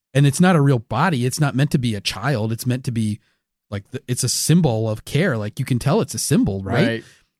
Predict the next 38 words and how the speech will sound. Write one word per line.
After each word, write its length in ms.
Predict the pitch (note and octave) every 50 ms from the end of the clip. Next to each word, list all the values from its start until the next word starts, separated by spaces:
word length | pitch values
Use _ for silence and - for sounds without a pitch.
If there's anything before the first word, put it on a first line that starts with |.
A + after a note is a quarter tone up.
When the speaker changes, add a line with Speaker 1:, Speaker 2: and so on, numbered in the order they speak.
| _ _ _
Speaker 1:
And 120 | C#3+ D3+
he's 160 | D#3 F3+ D3+ D3+
like, 160 | C3 A#2 - _ _ _ _ -
and 100 | C3+ D3+
Alex 220 | F3+ F#3 F3 E3+
Jones 200 | - D#3+ D#3+ D3+
just 140 | C#3 C3+ - -
gets 140 | C3 -
pissed. 200 | - - C#3+ -
He's 120 | - B2 A#2+
like, 120 | D3+ E3
"It's 160 | A3+ G3 -
too 160 | - - B3 F#3+
late 240 | E3+ D#3 D3+ -
for 160 | - C#3+ C#3+ C#3+
me 100 | C#3 B2
to 80 | C3
watch 260 | A#2+ B2 B2 B2 -
this 140 | - A2+ -
video 260 | - A#2+ A2+ A2 G#2+ G#2
anymore. 200 | G#2 G#2+ A2 A#2+
I 60 | D3+
gotta 100 | D3 -
turn 160 | - - C#3
this 100 | B2 G#2
shit 200 | - - A#2+ G#2
off. 180 | G2+ F#2+ - - _ _ _ _
We 80 | - E3
can 80 | D3+
talk 120 | C#3 E3 D3+
about 200 | B2+ C#3 B2 A#2+
it 40 | A2
more 140 | A2+ A2+
in 60 | A2 G2+
the 40 |
morning." 300 | G2 G2+ G2+ F#2+ F#2 G2+ - _ _ _ _ _ _ _ _
And, 100 | - E3
like, 180 | F3+ E3+ E3+